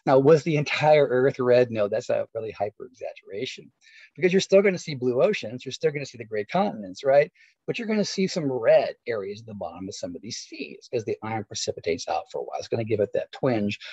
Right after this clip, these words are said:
and you would be able to see something like that. So by saying the entire earth turned red, that would be a bit of a hyperbole. I want you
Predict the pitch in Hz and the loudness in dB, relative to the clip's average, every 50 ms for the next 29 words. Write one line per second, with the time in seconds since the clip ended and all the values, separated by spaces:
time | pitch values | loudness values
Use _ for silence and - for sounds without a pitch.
0 | - - - - 151 151 151 170 165 151 135 117 127 110 101 95 98 92 - 95 | -18 -10 0 0 2 4 4 4 4 4 4 4 4 2 4 2 0 -2 -2 -6
1 | 90 - - - 90 - - 104 90 - - 85 85 - 69 - - - - - | -6 -6 -6 -8 -8 -6 -6 -6 -6 -6 -14 -16 -12 -12 -12 -12 -8 -2 -2 -2
2 | 147 - - 175 170 - - - - _ - - 139 175 170 165 - - 190 175 | 0 4 2 2 2 2 -6 -16 -14 _ -6 -2 2 2 2 2 4 4 4 4
3 | 165 151 135 - - 147 123 - 143 131 110 - - 123 120 110 - - - 107 | 4 4 2 2 2 0 0 2 0 0 0 2 2 0 0 0 -2 -4 -8 -6
4 | 95 92 117 139 135 120 107 123 123 - 107 117 107 - - 92 92 - _ - | -6 0 2 2 2 4 2 2 0 0 -4 -8 -12 -10 -10 -10 -10 -12 _ -2
5 | - 117 - - - - - - - 120 117 - - - 123 113 101 95 80 - | -2 -2 -2 -2 -8 -14 -12 -10 -10 -10 -10 -10 -6 -6 -6 -4 -6 -10 -16 -16
6 | - 104 113 104 - - | -16 -16 -16 -16 -18 -18